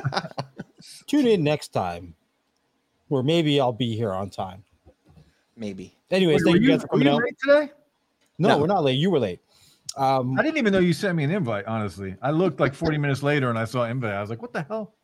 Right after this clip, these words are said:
Speaker 1: And I was so pleasant with my invite, too. Anyways, thank you guys for the birthday wishes. I do appreciate it.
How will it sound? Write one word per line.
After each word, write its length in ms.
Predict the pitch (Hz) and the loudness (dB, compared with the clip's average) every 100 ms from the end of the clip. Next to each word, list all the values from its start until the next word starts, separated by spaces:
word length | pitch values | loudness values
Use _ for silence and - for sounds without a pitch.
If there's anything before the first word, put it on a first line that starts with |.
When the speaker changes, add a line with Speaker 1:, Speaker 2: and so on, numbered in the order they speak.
| _ - | _ -6
Speaker 1:
And 140 | 170 196 | 0 2
I 40 | |
was 160 | 208 208 | 4 4
so 140 | 262 | 2
pleasant 460 | 208 127 226 233 190 | 0 0 0 0 0
with 180 | 156 - | 0 -2
my 100 | 147 | -2
invite, 480 | 139 185 175 104 104 | 0 0 -2 -6 -4
too. 260 | 165 - - _ _ _ _ _ _ _ _ - | -2 -4 -6 _ _ _ _ _ _ _ _ -4
Anyways, 480 | 190 156 92 - - _ _ _ _ _ _ _ - | 0 0 -2 -8 -20 _ _ _ _ _ _ _ -2
thank 180 | 151 | -2
you 80 | 147 | 0
guys 260 | 147 143 135 | 0 0 -2
for 280 | - 127 135 | -2 -2 0
the 180 | 131 | -2
birthday 420 | 117 147 147 143 131 | -2 -2 -2 0 0
wishes. 520 | 151 170 180 175 - | 0 0 -2 -2 -6
I 100 | 117 | -10
do 140 | 110 120 | -4 -4
appreciate 500 | - 156 143 143 139 | -4 -8 -4 0 0
it. 200 | 139 | 0